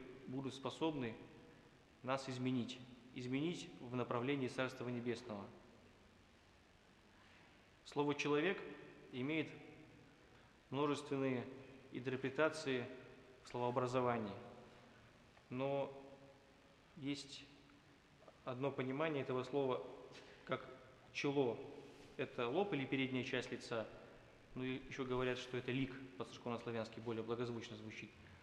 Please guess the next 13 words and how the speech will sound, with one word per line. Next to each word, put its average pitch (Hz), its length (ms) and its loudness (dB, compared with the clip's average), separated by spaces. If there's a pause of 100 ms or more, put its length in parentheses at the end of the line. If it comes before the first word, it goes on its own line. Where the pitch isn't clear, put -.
(140)
А 110 100 0
век — 165 260 0
это - 220 -6
как 123 160 0 (760)
производное 123 520 0
от 120 140 -2
слова 123 240 2
«вечность». 110 420 -2 (960)
То - 60 -12
есть 113 100 -8
человек — 147 300 2
это 131 160 -2
лик, 143 240 0